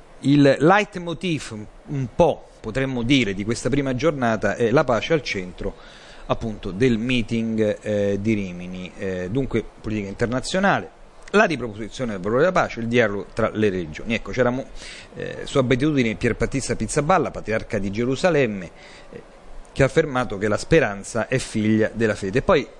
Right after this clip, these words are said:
tra l'altro, lui ha parlato anche della situazione in Medio Oriente, mettendo in luce come israeliani e palestinesi in qualche modo, eh, siano sfiduciati. E tra l'altro i palestinesi lo sono ancora di più, perché temono, loro, lui ci ha detto, di essere abbandonati dalla comunità internazionale.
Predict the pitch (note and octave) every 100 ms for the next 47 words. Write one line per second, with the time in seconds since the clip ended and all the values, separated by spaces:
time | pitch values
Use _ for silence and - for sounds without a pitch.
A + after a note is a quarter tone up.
0 | - B2 C3 A#2 C3+ - A2 A2 A#2+ C3+
1 | C3+ A2 G2+ A2+ G2+ A#2 G#2+ G#2 G#2+ G#2+
2 | G#2+ F#2+ G#2+ A2 C3 B2 C3 A#2+ G#2 -
3 | - - - - B2 A#2 G#2+ B2 C3+ A#2
4 | - C3+ - C#3 B2 A2 A2+ G#2+ A#2+ B2
5 | B2 A#2 B2 A2+ A2+ G#2+ G2+ - - G2+
6 | - B2+ A2+ - - G2 G2+ D3 G#2+ E2+
7 | - - - - - C#3 G3 F3 D#3+ D3+
8 | C#3 A#2+ C3+ C#3 D3 - E3+ F3+ - A#2
9 | B2 A#2+ A#2 - D#3 C#3 A#2+ - - D3
10 | A2+ - - - - - C#3 F3 - F#3+
11 | F3 C3+ A2 - - A#2 D3 C#3+ A2+ D3+
12 | C#3+ D3+ C#3 D3 - A2 A#2 B2+ - G#2
13 | G2+ B2+ C3+ G#2 G2 G2 G2 G2+ G#2 C#3
14 | A2 F#2+ G2 - A2+ G#2 F2 D#2 - E2+
15 | D2+ -